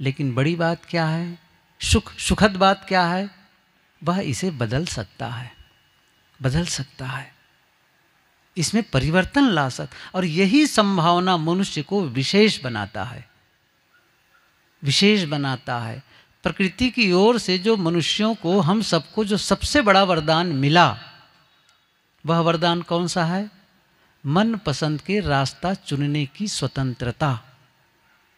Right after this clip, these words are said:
हम जब चाहें अपना रास्ता बदल सकते हैं। ऐसा लगा कि ये रास्ता ठीक नहीं है,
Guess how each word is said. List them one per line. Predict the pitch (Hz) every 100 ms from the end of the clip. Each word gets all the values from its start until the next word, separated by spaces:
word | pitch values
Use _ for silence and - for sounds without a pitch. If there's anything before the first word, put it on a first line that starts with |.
| _ _ -
हम | 226 214
जब | 123 196 - -
चाहें | 185 165 175 247
अपना | - 131 160 180
रास्ता | 180 135 131 - 190
बदल | 127 110 170 226
सकते | - 127 _ 131
हैं। | 113 110 - _ _ _ _ _ 185
ऐसा | 190 254
लगा | 208 180 226
कि | 233 214
ये | 175
रास्ता | 131 123 190
ठीक | - 262 269
नहीं | 277 277
है, | 180